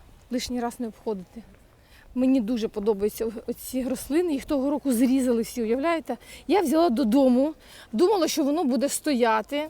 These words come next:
Угу, воно все опало. Я не знаю, е, коли вони їх продають, вони, напевно, чимось обробляють для того, щоб вони збереглися так.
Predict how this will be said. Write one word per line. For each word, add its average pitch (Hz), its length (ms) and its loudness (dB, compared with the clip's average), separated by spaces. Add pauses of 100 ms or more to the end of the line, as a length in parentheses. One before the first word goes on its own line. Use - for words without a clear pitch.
Угу, 302 320 2 (200)
воно 311 220 0
все 381 280 2
опало. 320 520 2
Я 269 120 6
не 320 100 0
знаю, 320 180 0 (440)
е, 240 140 -2
коли 285 240 2
вони 311 180 2
їх 285 120 -4
продають, 302 380 0
вони, 294 240 0
напевно, 285 360 -2
чимось 277 320 -4
обробляють 247 640 0
для 240 160 -6
того, 302 200 -2
щоб 262 180 -2
вони 262 220 2
збереглися 269 640 0
так. 180 220 -10